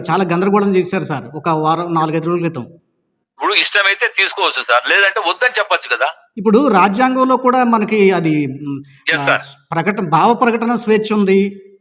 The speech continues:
Speaker 2: ఉంది, ఉంది
Speaker 1: ఆ,
Speaker 2: సార్.
Speaker 1: ఇప్పుడు మీరు రోడ్డు వెంట వెళ్తున్నారు, ఇప్పుడు మీ ఇళ్లలోకి
Speaker 2: అవును.
Speaker 1: వస్తే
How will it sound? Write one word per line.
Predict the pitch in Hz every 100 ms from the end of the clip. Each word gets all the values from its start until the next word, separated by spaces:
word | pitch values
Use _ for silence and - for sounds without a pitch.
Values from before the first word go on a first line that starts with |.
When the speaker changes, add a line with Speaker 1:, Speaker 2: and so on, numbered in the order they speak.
| _ -
Speaker 2:
ఉంది, | 196 208
ఉంది | 196 208
Speaker 1:
ఆ, | 226
Speaker 2:
సార్. | 214
Speaker 1:
ఇప్పుడు | - 196
మీరు | 190 180
రోడ్డు | 180 240 247
వెంట | 254 247
వెళ్తున్నారు, | 214 220 208 202 208 196
ఇప్పుడు | 190
మీ | 175 175
ఇళ్లలోకి | 151 143 190 254
Speaker 2:
అవును. | 254
Speaker 1:
వస్తే | 226 220 254 285 233 127